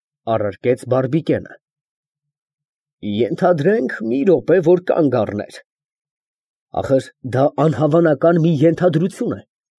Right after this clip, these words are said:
պատասխանեց Բարբիկենը։ «Այդպես կարող է լինել, եթե մղիչ ուժը չբավականացներ, բայց այդ ժամանակ նրա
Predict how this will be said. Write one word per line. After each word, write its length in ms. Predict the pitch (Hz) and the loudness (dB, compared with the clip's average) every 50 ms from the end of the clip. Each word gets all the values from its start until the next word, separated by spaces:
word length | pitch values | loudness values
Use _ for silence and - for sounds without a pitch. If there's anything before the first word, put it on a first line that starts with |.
| _ _ _ _ _ - | _ _ _ _ _ -10
պատասխանեց 640 | - - - 101 104 - - 123 110 101 110 120 120 | -10 -6 -4 -4 -6 -4 -4 -4 -2 -2 -2 -4 -2
Բարբիկենը։ 640 | 113 123 117 113 113 127 117 - 107 - - - - - _ _ _ _ _ _ _ _ _ _ _ _ _ _ _ _ _ _ _ _ _ _ - - | -2 -2 -2 -2 -4 -6 -6 -6 -8 -10 -10 -12 -18 -20 _ _ _ _ _ _ _ _ _ _ _ _ _ _ _ _ _ _ _ _ _ _ -10 -6
«Այդպես 420 | - - - - 170 208 214 220 | -4 -4 -2 0 0 0 0 0
կարող 320 | - 208 160 160 185 185 180 | 0 0 2 2 2 4 4
է 80 | 180 | 2
լինել, 380 | 165 160 156 131 120 143 165 - _ _ _ _ _ - | 2 2 2 2 2 0 0 -2 _ _ _ _ _ -2
եթե 300 | - 117 117 - 160 156 156 - - 123 | -2 -2 0 2 2 2 0 0 -2 -6
մղիչ 420 | 113 135 156 147 123 165 196 185 - - - _ | -2 0 2 2 2 2 0 0 -4 -8 -12 _
ուժը 320 | - 220 226 202 208 208 | -4 -2 0 2 2 0
չբավականացներ, 1120 | 190 - - 165 123 147 160 165 196 196 - 208 208 214 208 208 - - - 156 - - - _ _ _ _ _ _ _ _ _ _ _ _ _ _ _ _ _ - | 0 0 -2 -2 0 2 2 2 2 2 0 -2 -2 -2 -4 -6 -6 -4 -4 -4 -4 -4 -10 _ _ _ _ _ _ _ _ _ _ _ _ _ _ _ _ _ -2
բայց 260 | - 113 120 - 139 | -2 -2 0 2 2
այդ 180 | 147 160 135 127 | 0 0 2 0
ժամանակ 500 | 139 156 151 151 139 123 127 160 151 - | 0 0 2 0 0 0 0 0 -2 0
նրա 260 | 143 143 131 139 147 | 0 2 2 2 2